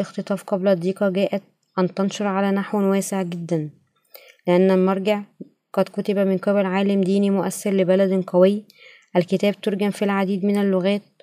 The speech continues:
وأق-، وقرأ بعدد عظيم من المسيحيين. سيكوفيلد ليس لديه فكرة أن ادعاؤه باختطاف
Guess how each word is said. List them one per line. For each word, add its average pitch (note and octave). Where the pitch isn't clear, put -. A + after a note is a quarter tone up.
وأق-، -
وقرأ F#3+
بعدد F#3+
عظيم F#3+
من G3
المسيحيين. F#3+
سيكوفيلد G#3+
ليس G#3+
لديه G3+
فكرة G#3
أن G3
ادعاؤه F#3+
باختطاف G3